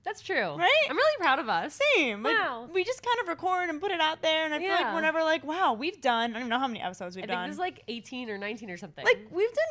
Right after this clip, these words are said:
Speaker 2: nineteen episodes, and we don't even talk about
Speaker 1: And
Speaker 2: how
Speaker 1: they've all been, like, in real life recordings, which is awesome, too.
Speaker 2: Yeah, that's kinda cool, considering
Speaker 1: Yeah.
Speaker 2: we literally live in different
Speaker 1: We are in a
Speaker 2: states.
Speaker 1: long-distance relationship.
Speaker 2: Yeah.
Speaker 1: Yeah.
Speaker 2: All right, well,
Speaker 1: Wow.
Speaker 2: cheers.
Speaker 1: Cheers to life in progress.
Speaker 2: Cheers to life in progress. Let's all take a sip of that.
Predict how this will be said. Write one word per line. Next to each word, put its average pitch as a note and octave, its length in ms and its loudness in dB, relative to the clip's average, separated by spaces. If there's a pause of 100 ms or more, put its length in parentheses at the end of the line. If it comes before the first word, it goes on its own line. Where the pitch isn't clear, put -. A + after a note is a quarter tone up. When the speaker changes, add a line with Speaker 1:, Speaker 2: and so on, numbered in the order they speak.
Speaker 2:
nineteen G4 400 -2
episodes, C4 500 -4
and B3 140 -10
we C4+ 100 -6
don't C4+ 240 -6
even D4+ 340 -8
talk B3 460 -8
about F#3+ 400 -2
Speaker 1:
And C#4+ 100 -6
Speaker 2:
how - 80 2 (100)
Speaker 1:
they've G#3 60 -4
all B3 260 6
been, A3 440 -4 (140)
like, G3+ 180 -4
in G#3+ 160 -2
real G#3 160 2
life F3+ 220 0
recordings, E3 360 -6
which E3+ 120 -16
is G#3 160 -16
awesome, F#3+ 340 -6
too. G3+ 240 -4
Speaker 2:
Yeah, B3 160 2
that's G#3 260 -2 (100)
kinda A#3 280 0
cool, G#3 240 -4
considering G#3+ 340 -4
Speaker 1:
Yeah. G#3+ 140 -2
Speaker 2:
we G#3 160 -4
literally G3+ 420 -4
live F#3+ 160 -6
in G3 120 -10
different F3 380 -10
Speaker 1:
We E3+ 80 -4
are E3 60 0
in D#3+ 60 0
a D#3 40 -4
Speaker 2:
states. D3+ 120 -4
Speaker 1:
long-distance D3 460 -8
relationship. D#3 440 -8
Speaker 2:
Yeah. G3+ 220 -4 (140)
Speaker 1:
Yeah. D#3+ 200 -8
Speaker 2:
All D4+ 80 0
right, D#4 120 0
well, B3 180 -2 (240)
Speaker 1:
Wow. G#4 340 0
Speaker 2:
cheers. A#4 120 6 (140)
Speaker 1:
Cheers C5 120 6
to C#5 60 4
life A#4 200 4
in G#4+ 100 -2
progress. C4+ 440 6
Speaker 2:
Cheers B3+ 220 8
to D5 100 6
life D#4+ 160 8
in D4 100 -2
progress. G#3+ 440 2
Let's D4 160 0
all C#4+ 140 2
take G#3+ 160 -6
a G3 40 -12
sip - 180 -16
of - 60 -20
that. - 160 -16